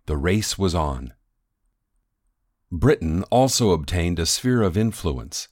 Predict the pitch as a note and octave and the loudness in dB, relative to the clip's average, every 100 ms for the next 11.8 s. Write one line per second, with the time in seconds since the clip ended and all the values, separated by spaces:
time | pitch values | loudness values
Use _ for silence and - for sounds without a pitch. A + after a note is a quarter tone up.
0 | - F#2+ F2 F2 A2 A#2 - A2 G2+ F2+ | -2 0 2 2 2 2 2 2 4 2
1 | E2 F2+ F2+ D2+ A#1 - _ _ _ _ | 2 0 0 -4 -8 -18 _ _ _ _
2 | _ _ - F#2 F#2 F2+ E2 - B2 C3 | _ _ -6 -2 0 0 -2 0 2 2
3 | A2+ G2+ F#2 E2+ G#2+ D2+ - F2 G2 F#2+ | 2 0 0 2 2 0 -4 -2 0 0
4 | E2 C3+ A#2 G#2 F2+ G#2 G2+ D#2+ C#2+ - | 2 2 4 0 0 -2 -2 -4 -6 -10
5 | A#1 - - _ _ _ _ _ _ _ | -12 -16 -20 _ _ _ _ _ _ _
6 | _ - - C3 D3 A2+ - - D#2 G#2 | _ -16 0 2 2 0 -2 -4 -4 0
7 | E2+ E2 A#2 B2 - D#2 C#2 D2 G2+ F#2 | 0 0 0 0 -2 -4 -4 -4 -2 0
8 | - A#2 A#2 A2+ C3 - - G2+ D#2+ C2+ | 2 2 2 0 0 0 -4 -4 -2 -4
9 | A#1 - _ _ _ _ - G2+ A2+ F#2+ | -10 -18 _ _ _ _ -2 2 4 4
10 | G2 F2+ D#2+ - A#2 A#2+ G#2 D#2 E2 E2+ | 2 0 -4 -4 -2 0 0 0 -2 0
11 | A#2+ A2+ E2 C#2+ F2 C#2+ A#1+ A#1 | 2 4 2 0 -2 -2 -6 -12